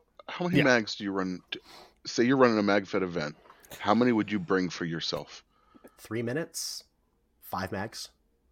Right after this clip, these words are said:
Speaker 2: I'd bring
Speaker 3: Five
Speaker 2: five
Speaker 3: mags
Speaker 2: mags
Speaker 3: for my
Speaker 2: on the
Speaker 3: prime-,
Speaker 2: field.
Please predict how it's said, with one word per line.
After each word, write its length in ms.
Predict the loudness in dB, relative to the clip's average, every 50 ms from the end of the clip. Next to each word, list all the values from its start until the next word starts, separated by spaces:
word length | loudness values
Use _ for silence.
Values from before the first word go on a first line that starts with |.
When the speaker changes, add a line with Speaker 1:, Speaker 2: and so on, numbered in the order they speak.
| _ _ _ -20 -20 _ _ _ _ _ _ _ _ _ _ _ _ _ _ _ _ _ _ _ _ _ -2
Speaker 2:
I'd 120 | 0 2
bring 140 | 2 2 2
Speaker 3:
Five 100 | 2 2
Speaker 2:
five 80 | 2 2 2
Speaker 3:
mags 60 | 2
Speaker 2:
mags 120 | 0 0 0
Speaker 3:
for 80 | 2
my 60 | 2
Speaker 2:
on 40 | 2
the 40 | 2
Speaker 3:
prime-, 180 | 2 0 0 0
Speaker 2:
field. 120 | -4 -8